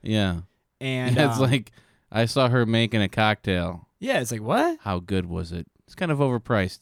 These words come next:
Speaker 1: "She's a witch!"
Speaker 2: "She's a witch! She was speaking her mind!"
Speaker 1: Alchemy.
Speaker 2: And that's
Speaker 1: Living
Speaker 2: the big
Speaker 1: alone.
Speaker 2: thing is that, like, a lot of,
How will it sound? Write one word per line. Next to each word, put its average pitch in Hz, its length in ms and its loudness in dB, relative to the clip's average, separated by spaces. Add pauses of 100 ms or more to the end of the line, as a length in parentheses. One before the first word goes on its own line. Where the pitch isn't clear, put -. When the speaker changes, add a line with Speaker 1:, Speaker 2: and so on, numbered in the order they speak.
(120)
Speaker 1:
"She's 190 240 2
a 254 60 6
witch!" 269 480 4
Speaker 2:
"She's 180 160 -16
a 233 80 -8
witch! 330 640 -2
She - 180 -8
was 185 100 -2
speaking 277 360 -4
her 294 100 2
mind!" 302 640 -2 (240)
Speaker 1:
Alchemy. 123 680 0
Speaker 2:
And 156 120 -4
that's 226 200 -4
Speaker 1:
Living 139 200 2
Speaker 2:
the 131 80 6
big 123 80 6
Speaker 1:
alone. 113 240 4
Speaker 2:
thing - 120 -2
is 147 140 -4
that, 139 140 0
like, 139 360 -4
a - 80 -10
lot 131 280 -2
of, 131 340 -2